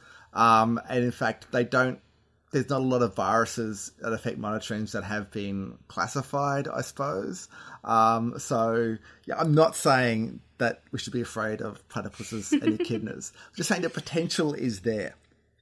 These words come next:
Speaker 2: Well, that's a-, just another reason to leave them alone and give
Speaker 1: Well,
Speaker 2: them
Speaker 1: yeah.
Speaker 2: the respect that they deserve, isn't it?
Speaker 1: Yeah, well, actually, that's, and that's a really good point. Um, so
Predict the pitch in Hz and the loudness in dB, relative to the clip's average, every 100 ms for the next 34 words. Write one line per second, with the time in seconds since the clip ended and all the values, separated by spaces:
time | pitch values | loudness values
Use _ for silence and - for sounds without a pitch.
0 | - 202 185 170 - 202 208 - - 196 | -2 4 4 4 2 2 4 2 -2 -6
1 | 208 208 185 220 - 208 190 180 170 170 | -4 -2 2 2 2 2 2 2 2 2
2 | 165 160 156 151 - - 170 156 151 - | 0 -2 -4 -4 -6 -4 -2 0 -2 -2
3 | 170 165 151 160 151 156 151 160 190 220 | 0 0 0 -2 0 0 0 0 0 2
4 | 247 262 233 220 196 - - 170 - 170 | 2 2 2 2 0 0 2 0 0 -2
5 | 156 151 147 - - - 156 147 139 - | 0 -2 -2 -6 -6 -6 -10 -10 -12 -14
6 | - _ _ _ 302 147 190 220 254 - | -18 _ _ _ 4 4 2 0 0 -2
7 | 208 233 - 190 202 269 240 185 175 151 | 2 2 2 0 2 2 0 0 0 0
8 | 143 160 113 - - - 143 147 147 156 | -2 -4 -6 -12 -20 -2 4 6 4 0
9 | 156 175 - 190 190 185 185 | -4 -2 4 4 4 2 0